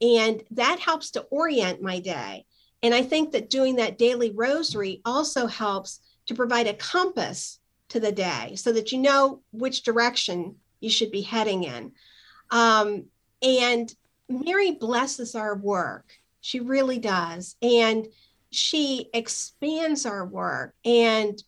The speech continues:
our work has much greater reach as a result of Mary's intervention. Um, and the more that we dedicate our work to Mary, I think the more that we can see it blossom.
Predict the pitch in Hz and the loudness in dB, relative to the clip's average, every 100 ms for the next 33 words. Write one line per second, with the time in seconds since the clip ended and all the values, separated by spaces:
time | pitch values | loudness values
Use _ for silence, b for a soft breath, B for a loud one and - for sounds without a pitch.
0 | _ 240 240 285 302 - 247 247 247 262 | _ -4 -2 0 -2 -2 -4 -2 -4 -2
1 | - - 247 262 262 208 190 233 294 - | -4 -2 0 2 2 -2 -2 0 0 0
2 | - 202 196 202 208 202 208 202 190 208 | -4 -4 -4 -4 -2 0 0 0 -4 -8
3 | 202 214 220 220 214 208 - _ _ _ | -4 0 2 2 0 -2 -10 _ _ _
4 | - 233 226 196 196 202 202 - - - | 2 2 2 0 0 0 0 -2 -4 -12
5 | - b b b b - 226 214 208 202 | -16 b b b b -2 2 4 4 2
6 | 185 - 233 240 226 220 214 - _ _ | -4 -2 4 6 4 2 -4 -16 _ _
7 | _ _ _ - 247 247 269 320 359 294 | _ _ _ -6 -4 -2 0 2 2 0
8 | 226 208 - 254 330 339 - 247 214 214 | -2 -8 -6 -6 -4 -6 0 2 2 -2
9 | 208 202 226 262 262 _ 220 202 202 247 | -4 -2 0 0 -2 _ -6 -2 2 4
10 | 269 226 202 - 226 254 247 240 220 220 | 4 2 0 -2 -2 -2 -4 -2 0 0
11 | 240 254 247 240 b b b _ 233 214 | 2 2 0 -2 b b b _ -2 0
12 | 247 247 220 220 - 269 277 240 214 196 | -2 0 -2 -2 -6 -4 0 2 2 0
13 | - _ - 208 220 254 262 - 170 - | -6 _ -8 -2 0 0 -2 -4 -6 -8
14 | - | -14